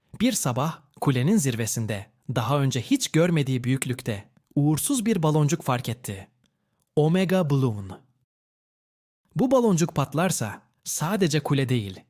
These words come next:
tüm şehir karanlığa gömülecekti. Kıvılcım hemen bir plana ihtiyacı olduğunu anladı. Tam o sırada tanıdık bir ses duydu. Sokakta her zamanki gibi yeni ve parlak ama genelde kullanışsız icatlarını satmaya çalışan,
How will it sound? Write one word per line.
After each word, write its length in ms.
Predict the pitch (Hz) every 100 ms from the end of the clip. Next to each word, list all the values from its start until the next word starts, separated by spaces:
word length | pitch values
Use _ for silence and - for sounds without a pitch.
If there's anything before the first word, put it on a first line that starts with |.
| _ _
tüm 240 | 196 240
şehir 320 | - 143 135
karanlığa 480 | 143 143 131 127 131
gömülecekti. 800 | 139 131 113 110 107 - 110 98 _ _ _ _ _ _
Kıvılcım 580 | - 147 175 170 117 92 - _
hemen 380 | - 185 220 185
bir 200 | 170 165
plana 300 | 139 131 139
ihtiyacı 500 | 139 120 135 131 139
olduğunu 300 | 135 135 135
anladı. 520 | 139 139 120 104 - _ _ _ -
Tam 180 | - 254
o 60 |
sırada 560 | 160 131 113 117 160 - _ _
tanıdık 420 | - 123 123 - 135
bir 100 | 139
ses 320 | - 139 -
duydu. 380 | 120 110 98 92 _ _ _
Sokakta 760 | - - 131 156 - 175 269 - _
her 200 | - 262
zamanki 440 | 247 220 214 254
gibi 280 | 208 202 185
yeni 240 | 131 160 233
ve 100 | 156
parlak 500 | - 110 107 - - _ -
ama 160 | 143
genelde 460 | 135 135 131 131 208
kullanışsız 540 | 151 131 131 - 262
icatlarını 640 | - 143 139 127 135 135
satmaya 420 | 151 123 - 127 180
çalışan, 540 | 139 120 120 98 98